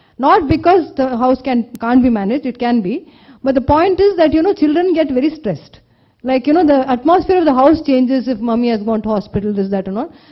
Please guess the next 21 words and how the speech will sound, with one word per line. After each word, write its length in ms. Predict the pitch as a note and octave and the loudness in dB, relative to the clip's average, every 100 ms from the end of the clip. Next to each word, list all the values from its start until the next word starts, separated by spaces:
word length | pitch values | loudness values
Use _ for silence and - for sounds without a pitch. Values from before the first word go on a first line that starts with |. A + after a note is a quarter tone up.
| - | -8
So 120 | B3+ | -4
I 80 | A#3 | -2
didn't 160 | D#4 | 0
want 180 | C#4+ D#4 | 0 0
to, 340 | D#4 C4 B3+ C4+ | -2 -2 -4 -6
I 100 | A#3+ | -8
want 340 | A3+ C#4+ D#4+ | -2 0 2
them 200 | D4 D#4 | 2 2
to 80 | D#4 | 4
know. 160 | A#3+ F#3+ | 2 0
Of 120 | - | 0
course, 120 | G4 | 2
they 120 | E4 D#4 | 4 6
knew 200 | D#4 G4 | 6 6
something 360 | D#4+ C#4 D4+ | 4 4 4
was 180 | C#4 A#3 | 2 2
wrong, 280 | G#3+ G#3 F4 | 0 0 0
but 120 | C#4+ | 2
they 120 | C4+ | 2
didn't, 300 | C#4 F4+ F4 - _ _ _ _ - | 2 0 0 -8 _ _ _ _ -8
uh, 180 | A#3 A#3 | -4 -4